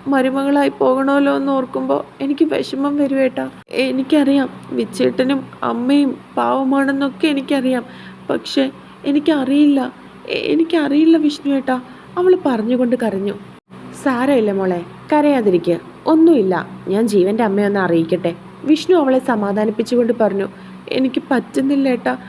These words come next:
ഡോ-, ഡോക്ടർ പറയുക എൻ്റെ വിച്ചേട്ടൻ എന്നെ മറന്നു പോകുന്നു. മറന്നു പോകുമോ ഏട്ടാ? എൻ്റെ വിച്ചേട്ടൻ്റെ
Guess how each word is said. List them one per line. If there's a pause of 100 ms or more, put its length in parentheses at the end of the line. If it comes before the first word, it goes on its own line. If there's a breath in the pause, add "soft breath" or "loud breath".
(280 loud breath)
ഡോ-,
ഡോക്ടർ
പറയുക (320 loud breath)
എൻ്റെ
വിച്ചേട്ടൻ
എന്നെ
മറന്നു
പോകുന്നു. (400 loud breath)
മറന്നു
പോകുമോ
ഏട്ടാ? (600 loud breath)
എൻ്റെ
വിച്ചേട്ടൻ്റെ